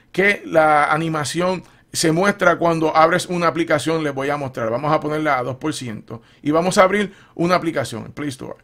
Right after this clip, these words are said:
Puedes ver la animación. Tiene como esta animación. Eso es lo que hace. Acá te voy a mostrar.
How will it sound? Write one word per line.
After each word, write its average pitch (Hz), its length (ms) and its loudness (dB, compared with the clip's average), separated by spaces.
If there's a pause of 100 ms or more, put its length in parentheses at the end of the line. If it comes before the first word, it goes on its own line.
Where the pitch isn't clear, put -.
(340)
Puedes 156 260 -2
ver 180 120 2
la 185 80 4
animación. 185 640 -2 (800)
Tiene 165 320 -2
como 151 320 -2
esta 151 240 -2
animación. 175 520 -4
Eso 214 220 0
es 180 60 2
lo 165 160 4
que 139 120 -2
hace. 110 320 -4 (160)
Acá 151 320 0
te 147 80 -4
voy 135 160 -4
a 135 80 0
mostrar. 107 380 -10